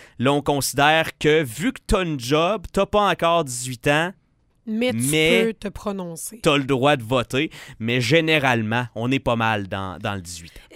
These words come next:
Speaker 2: Et par les textos, il y a beaucoup de noms catégoriques, là, je tiens à le dire, là. Euh, Farnell, t'en penses quoi ?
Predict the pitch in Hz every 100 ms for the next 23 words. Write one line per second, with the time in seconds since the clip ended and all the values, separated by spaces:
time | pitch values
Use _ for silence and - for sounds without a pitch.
0 | - 247 240 220 233 262 226 - 370 277
1 | 175 247 - 370 262 208 214 262 _ -
2 | 285 277 269 214 202 180 254 - 311 269
3 | - 233 208 185 196 294 277 294 302 233
4 | 226 - 220 220 349 320 214 196 302 302
5 | - - 220